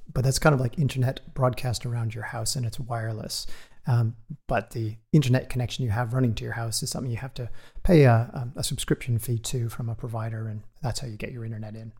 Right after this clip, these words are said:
So another question that people have is, "Okay, so I've got the internet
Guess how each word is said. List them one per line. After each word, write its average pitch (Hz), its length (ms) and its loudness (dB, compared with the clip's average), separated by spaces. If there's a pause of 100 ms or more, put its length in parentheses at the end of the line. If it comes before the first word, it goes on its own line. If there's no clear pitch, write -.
(800)
So 139 380 6
another 131 400 4
question 113 560 0
that 131 220 -2
people 120 300 4
have 117 440 0
is, 123 380 2 (440)
"Okay, 123 300 6
so 120 380 2 (340)
I've 123 140 2
got 151 180 8
the 143 120 4
internet 123 440 2